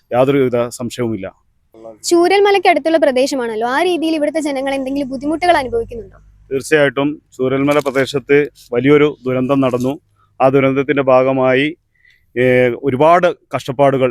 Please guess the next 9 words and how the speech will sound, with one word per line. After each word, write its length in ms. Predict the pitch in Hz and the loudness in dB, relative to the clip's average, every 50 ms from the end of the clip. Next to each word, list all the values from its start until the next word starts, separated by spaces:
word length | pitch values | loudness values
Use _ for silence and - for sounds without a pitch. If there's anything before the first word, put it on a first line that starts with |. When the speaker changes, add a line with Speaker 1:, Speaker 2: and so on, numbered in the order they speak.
| - | 0
Speaker 1:
ഇന്നും 380 | 127 127 135 151 165 160 160 - _ - | 0 0 2 4 2 2 0 -2 _ 0
അവരെ 180 | 139 139 143 143 | 0 2 2 2
പുനരധിവസി-, 680 | 123 135 131 135 135 147 131 139 139 131 117 135 - _ 135 135 135 | 0 0 0 2 2 2 2 2 0 0 -2 -8 -12 _ -2 -2 0
അധിവസി-, 300 | 127 123 127 127 135 - - 131 | 0 0 -4 -6 -6 -8 -6 -2
ഏഹ്, 240 | 131 131 131 135 123 117 | 0 2 4 2 2 2
പുനരധിവസിപ്പിക്കാൻ 880 | 131 131 143 143 147 135 143 139 131 - 123 120 135 127 139 139 135 | 2 2 4 4 4 4 2 0 0 -2 -4 -4 -2 2 2 2 2
വേണ്ടി 260 | 131 131 127 123 139 151 160 _ _ _ - _ _ _ | 2 0 0 0 0 -2 -4 _ _ _ -20 _ _ _
സർക്കാരിനോ 540 | - 127 - - - 135 135 123 131 135 135 139 - _ _ _ _ _ _ _ - | -2 -2 0 2 2 2 2 2 0 -2 -2 -4 -6 _ _ _ _ _ _ _ -4
അത്, 140 | 123 131 | -2 0